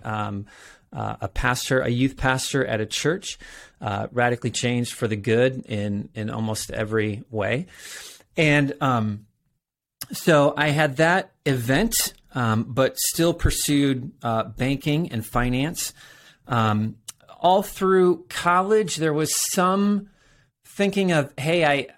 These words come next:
I, I'm so appreciative," or I saw the impact that this youth pastor had on my person's life, on my life,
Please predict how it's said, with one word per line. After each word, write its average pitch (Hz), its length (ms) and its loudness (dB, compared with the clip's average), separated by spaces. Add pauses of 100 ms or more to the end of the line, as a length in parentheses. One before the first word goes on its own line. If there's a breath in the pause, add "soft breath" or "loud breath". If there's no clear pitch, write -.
(160)
I, 131 420 -2
I'm 127 160 -4
so 160 340 -2
appreciative," 190 920 -2
or 151 100 4
I 135 80 4
saw 165 380 0
the 151 240 -4
impact 175 560 -2
that 123 260 -2
this 117 440 -2 (240)
youth 127 400 -2
pastor 139 380 -2
had 127 500 0
on 123 320 0
my 113 160 -2
person's 113 540 -4
life, 117 440 -2
on 123 180 2
my 123 180 2
life, 160 420 0